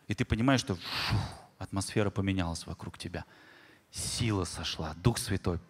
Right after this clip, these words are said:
сошел. И ты как будто, знаете, вот как просто, как Париж. Поэтому, дорогие, если, если вы устали жить в разочаровании, в депрессии, или плохо себя вот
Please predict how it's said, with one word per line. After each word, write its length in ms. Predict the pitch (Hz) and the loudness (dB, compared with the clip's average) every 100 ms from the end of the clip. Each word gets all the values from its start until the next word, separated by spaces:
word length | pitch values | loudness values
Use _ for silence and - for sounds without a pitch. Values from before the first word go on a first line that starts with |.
| - | -10
сошел. 380 | - 90 - 90 | -4 -2 0 0
И 40 | |
ты 120 | 95 | 0
как 140 | 117 107 | 0 0
будто, 120 | 101 | 0
знаете, 220 | 110 107 | -2 -4
вот 80 | 92 | -10
как 140 | - - | -12 -12
просто, 340 | - 101 - 87 - - - - - _ - | -8 -6 -6 -8 -10 -20 -20 -20 -20 _ -10
как 200 | - - | -10 0
Париж. 580 | - 139 135 - - - - _ _ _ _ _ - - _ _ _ _ _ _ _ _ _ | 2 2 0 0 -6 -14 -20 _ _ _ _ _ -20 -20 _ _ _ _ _ _ _ _ _
Поэтому, 260 | 107 113 127 | -4 0 2
дорогие, 340 | 120 127 131 | 4 4 2
если, 500 | 123 131 139 127 117 - - - _ _ _ _ _ _ _ _ _ _ _ _ | 0 0 2 2 0 -10 -20 -20 _ _ _ _ _ _ _ _ _ _ _ _
если 220 | 110 - | -4 0
вы 120 | 113 117 | 4 4
устали 640 | 113 - 139 135 110 101 - - _ _ _ | 4 0 2 4 2 0 -8 -20 _ _ _
жить 240 | 101 120 113 | 0 0 2
в 60 | |
разочаровании, 760 | 104 101 - 113 107 101 101 98 | 0 0 0 2 4 4 2 0
в 40 | |
депрессии, 720 | 92 107 104 104 101 - 90 85 - _ _ _ _ _ _ _ _ _ _ _ _ - - - - _ _ _ | -2 0 2 2 0 -2 -6 -6 -14 _ _ _ _ _ _ _ _ _ _ _ _ -18 -18 -20 -20 _ _ _
или 120 | 92 95 | -4 -4
плохо 420 | - 120 113 113 | 0 2 2 0
себя 400 | - 107 104 95 | -4 2 4 4
вот 200 | 98 | -2